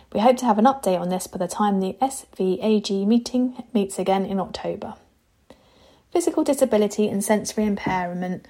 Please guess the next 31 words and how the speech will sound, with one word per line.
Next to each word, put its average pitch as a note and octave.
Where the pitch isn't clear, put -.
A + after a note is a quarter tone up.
P G3+
D F#3+
S -
I A3
strategy -
for F#3+
Surrey. E3+
A G#3+
new C#4+
P C#4
D C4
S G3
I G#3+
strategy G#3+
plans G3
how G3
Surrey B3+
County B3
Council F3+
will F#3
support -
adults F#3
with A3+
a A3+
disability, F#3
looking A#3
at A#3
how C4
support G#3
needs G3
change A#3